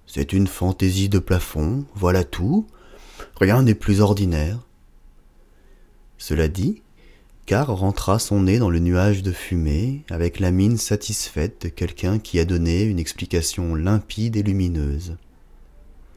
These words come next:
Cependant, je n'étais qu'à moitié convaincu,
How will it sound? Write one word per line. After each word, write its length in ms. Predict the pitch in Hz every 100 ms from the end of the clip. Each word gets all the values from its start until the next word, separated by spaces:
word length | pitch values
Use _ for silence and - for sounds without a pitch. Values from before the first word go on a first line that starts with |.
| - - -
Cependant, 680 | 78 73 82 98 113 82 - - - - - - -
je 140 | - 143
n'étais 260 | 113 123
qu'à 140 | - 87
moitié 320 | 85 - 98
convaincu, 760 | - 92 98 92 - 76 80